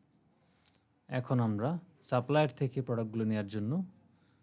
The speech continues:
ক্রিয়েট ইনভয়েস বাটনে ক্লিক করছি। দেখতে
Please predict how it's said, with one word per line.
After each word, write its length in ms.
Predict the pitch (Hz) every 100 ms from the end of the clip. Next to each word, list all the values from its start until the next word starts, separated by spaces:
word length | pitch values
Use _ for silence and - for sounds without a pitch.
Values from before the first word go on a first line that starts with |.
| _
ক্রিয়েট 200 | - 131 127
ইনভয়েস 260 | 120 120 110
বাটনে 240 | 110 110 107
ক্লিক 160 | 110 110
করছি। 260 | 113 - 139 175 - - _ _ _ _ _ _ _ _ _ _ _ _ _ _ _ _ _ _ _ _ _ _ _ _ - - - 139
দেখতে 220 | 131 123